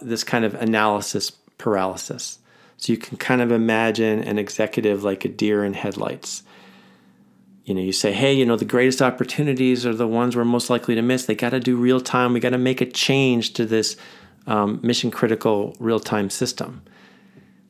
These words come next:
To tap the prediction effect, we need real time scoring." And you'll get pushback. The,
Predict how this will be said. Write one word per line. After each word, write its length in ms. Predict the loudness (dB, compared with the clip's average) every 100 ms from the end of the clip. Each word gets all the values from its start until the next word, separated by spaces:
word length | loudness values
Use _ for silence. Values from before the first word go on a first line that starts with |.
| -20 _
To 100 | -10
tap 380 | -6 0 0 0
the 100 | -4
prediction 460 | -2 2 2 0 -2
effect, 500 | 0 0 0 -2 -6
we 140 | -4
need 260 | -2 -2 0
real 240 | 2 2
time 300 | 0 -2 -2
scoring." 580 | -2 -4 -2 -2 -2 -12 -20 _ _ -20 _ -20 -20 -20 -20 -20 _
And 180 | 0 2
you'll 120 | 2
get 220 | 2 2
pushback. 480 | 2 2 0 -4 -2
The, 380 | -4 -2 -2